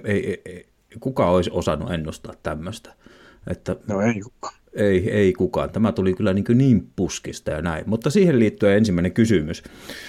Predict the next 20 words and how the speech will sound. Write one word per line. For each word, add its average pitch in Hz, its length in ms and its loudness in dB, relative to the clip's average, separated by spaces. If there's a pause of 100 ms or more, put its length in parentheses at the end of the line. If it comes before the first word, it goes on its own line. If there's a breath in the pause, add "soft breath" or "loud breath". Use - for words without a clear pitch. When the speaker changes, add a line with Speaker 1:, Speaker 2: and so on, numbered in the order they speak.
(140 loud breath)
Speaker 1:
Meillä 110 200 4
on 113 80 6
nyt 135 140 2
siis 104 300 0 (1400 loud breath)
tosiaan 107 300 4
kolme, 110 280 4
joka 85 180 2
pitäisi 107 420 0
olla 82 160 0
neljä, 92 560 2 (300 loud breath)
mutta 92 300 -2
tuota, 92 420 0 (640)
kysymys 113 320 2
kuuluu, 104 380 2
että, 87 280 0 (260 soft breath)
että - 300 -2
tuota, 90 460 -2
mikä 113 280 0
mahtaa 110 540 2
olla 95 380 2